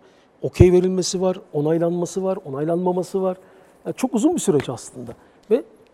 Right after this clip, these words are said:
çok ciddi bir ekip çalışmasıyla yapılan bir iş. Onun kadar yönetim de var. Yönetimin de bu işteki katkısı var. Ama tabii bir süreç var.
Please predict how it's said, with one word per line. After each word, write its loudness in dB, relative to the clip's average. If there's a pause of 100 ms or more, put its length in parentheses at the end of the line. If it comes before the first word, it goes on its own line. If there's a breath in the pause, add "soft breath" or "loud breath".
çok -2
ciddi -4
bir -6
ekip -6
çalışmasıyla -6
yapılan -2
bir -20
iş. -20 (1600)
Onun 6
kadar 4
yönetim 6
de 10
var. 0 (580)
Yönetimin -2
de 2
bu -12
işteki -20
katkısı -16
var. -20 (600 soft breath)
Ama 8
tabii 2 (580)
bir 2
süreç 6
var. -14